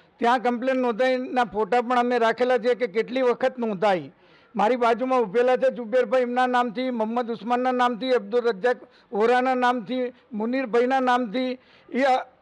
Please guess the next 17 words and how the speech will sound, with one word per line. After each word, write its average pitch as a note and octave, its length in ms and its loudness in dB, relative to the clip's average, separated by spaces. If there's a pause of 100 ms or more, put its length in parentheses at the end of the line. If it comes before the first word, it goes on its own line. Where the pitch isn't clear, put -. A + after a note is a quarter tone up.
(140)
અનેક C#4+ 300 0
કમ્પ્લેનો C4+ 500 0
નોંધાઈ, A#3+ 480 2
છતાં A#3 300 0
આજ C#4+ 260 2
દિવસ C4+ 400 0
સુધી B3 260 -6
કોઈ B3+ 220 0
કામ B3 240 0
કર્યું A#3+ 360 -2
નથી. F#3 400 -4 (380)
ઓરવાડમાં C4+ 540 2
આજે C4 220 2
પાણી C4 340 -2
નીકળે C4+ 400 0
છે C#4 160 0
જી B3+ 280 -6